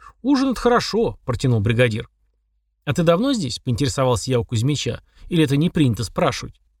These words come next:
«Да почему?» — пожал тот плечами и хмыкнул. «Всю жизнь я тут, все шестьдесят годков».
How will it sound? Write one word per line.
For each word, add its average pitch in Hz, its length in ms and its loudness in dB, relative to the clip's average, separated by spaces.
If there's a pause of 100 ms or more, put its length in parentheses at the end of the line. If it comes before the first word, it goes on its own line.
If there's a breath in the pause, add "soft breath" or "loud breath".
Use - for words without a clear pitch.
(220)
«Да 202 220 0
почему?» — 226 480 -2 (260)
пожал 127 320 2
тот - 160 -4
плечами 151 460 0
и - 20 0
хмыкнул. 117 560 -4 (520)
«Всю 285 160 0
жизнь 240 240 2
я 156 140 4
тут, - 240 -10
все - 200 0
шестьдесят 185 480 -2
годков». 165 480 0